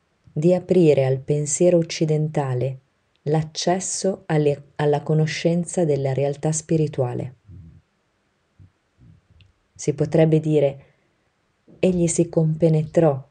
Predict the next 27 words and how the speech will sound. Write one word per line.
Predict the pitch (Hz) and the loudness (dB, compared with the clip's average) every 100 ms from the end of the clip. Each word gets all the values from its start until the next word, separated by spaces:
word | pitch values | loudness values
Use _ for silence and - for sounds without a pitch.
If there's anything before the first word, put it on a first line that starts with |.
| _ - | _ -6
delle | 147 135 135 | -2 -2 -2
forme | - 156 156 | -2 0 0
di | 135 131 | -2 -4
pensiero | 135 135 - 151 151 | -2 -2 0 2 2
venute | 135 135 143 143 | 0 -2 -4 -4
in | 135 135 | -2 -2
uso | 147 135 147 170 - _ _ _ _ | -2 -4 -4 -6 -8 _ _ _ _
nelle | 156 160 151 143 | -2 0 2 -2
ci-, | - 147 | -2 -2
nella | 151 143 139 | 0 0 -2
civiltà | - 135 135 156 | -4 -8 -4 -4
contemporanea, | 156 160 156 143 131 143 139 139 139 143 139 - - - _ - | -2 -4 -2 -4 -2 -2 -2 -6 -8 -10 -14 -20 -20 -20 _ -2
al | 170 180 | 2 2
punto | 185 208 190 | 2 0 2
da | 160 147 | 4 4
diventare | 143 156 156 156 160 143 | 2 2 2 2 0 0
capace | 135 147 151 139 135 - 156 156 - | -2 -4 -4 -4 -4 -4 -4 -6 -4
di | 160 160 | -2 0
trasformarle | 170 160 - 165 160 156 139 131 143 135 139 - - | 0 -2 -2 0 2 2 0 -6 -4 -4 -4 -10 -8
in | 151 | -6
concetti | 151 160 165 - 180 - 180 | -2 -2 -2 -2 -4 -2 0
mediante | 156 143 147 143 143 143 143 | 0 0 -2 -2 -4 -4 -2
i | 139 165 | -2 -4
quali | 156 160 143 143 | -2 0 0 0
il | 151 143 | -2 -2
mondo | 143 143 | -4 -4
spirituale | 143 - 147 151 156 156 131 135 139 | -6 -6 -4 -4 -2 -2 -2 -4 -6